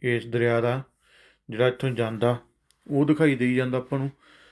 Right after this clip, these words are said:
ਤੇ, ਅਹ, ਪੂਰੀ ਝੱਗ ਬਣ ਜਾਂਦੀ ਹੈ ਇਹਦੀ ਜਿਵੇਂ,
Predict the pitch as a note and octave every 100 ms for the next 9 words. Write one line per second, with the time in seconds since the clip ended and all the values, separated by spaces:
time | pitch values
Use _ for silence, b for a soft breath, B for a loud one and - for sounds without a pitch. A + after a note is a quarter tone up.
0 | b _ A2+ A#2 - - _ _ _ -
1 | C#3 C3 C3 B2 - C#3 D3+ D#3+ D3 C3+
2 | C3+ B2+ B2 A#2 A2+ A#2 B2+ A#2 A2+